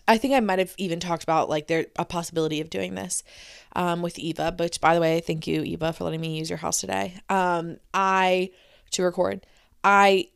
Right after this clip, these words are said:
have always said on my twenty-ninth birthday, because it's my golden birthday this year, the twenty-ninth on the twenty-ninth,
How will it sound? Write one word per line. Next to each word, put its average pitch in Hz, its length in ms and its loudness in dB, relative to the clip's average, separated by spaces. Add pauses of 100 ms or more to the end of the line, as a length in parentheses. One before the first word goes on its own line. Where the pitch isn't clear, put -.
(640)
have 202 240 2 (100)
always 196 420 6
said 170 480 2 (480)
on 170 260 6
my 165 140 0
twenty-ninth 165 480 -2
birthday, 160 520 0
because 156 260 -8
it's 151 140 -10
my 147 260 -6 (160)
golden 156 280 -2
birthday 147 280 -4
this - 220 -6
year, - 160 -6
the 165 80 -10
twenty-ninth 156 400 -6
on 160 80 -8
the 165 60 -6
twenty-ninth, 220 680 -2